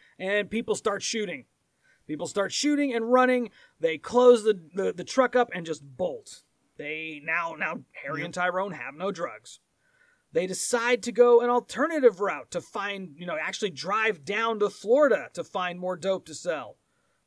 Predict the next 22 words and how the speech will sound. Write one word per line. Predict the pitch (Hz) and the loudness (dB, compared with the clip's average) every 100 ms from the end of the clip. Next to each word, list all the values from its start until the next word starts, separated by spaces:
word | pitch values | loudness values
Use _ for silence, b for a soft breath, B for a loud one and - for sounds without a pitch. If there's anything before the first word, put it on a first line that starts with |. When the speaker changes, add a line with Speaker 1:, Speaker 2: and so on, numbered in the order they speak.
| _ _ _ _ _ | _ _ _ _ _
Speaker 1:
Um, | 151 147 139 127 120 117 _ _ _ _ _ _ - | -12 -10 -10 -14 -16 -20 _ _ _ _ _ _ -16
and | 175 | -4
Sarah | - 262 262 | 2 4 6
wakes | 254 254 - | 6 6 2
up. | 269 262 _ _ _ _ | -2 -2 _ _ _ _
Now, | 170 | -4
this, | 190 - | 0 2
this | 214 247 | 4 2
was | 170 139 | 0 -14
crazy, | - - 202 170 120 | -14 -6 -6 -6 -12
'cause, | 104 147 | -16 -12
like, | 143 | -10
she | - - | -10 -6
wakes | 320 262 247 | 2 4 4
up | 226 190 | 0 0
and | 180 | -8
is | 156 | -10
really | 160 175 226 233 190 143 | -12 -6 -2 0 0 -2
starting | - - 185 165 | -8 -4 -2 -2
to | 151 | -6
lose | 151 170 165 | -8 -8 -10
it. | 120 | -14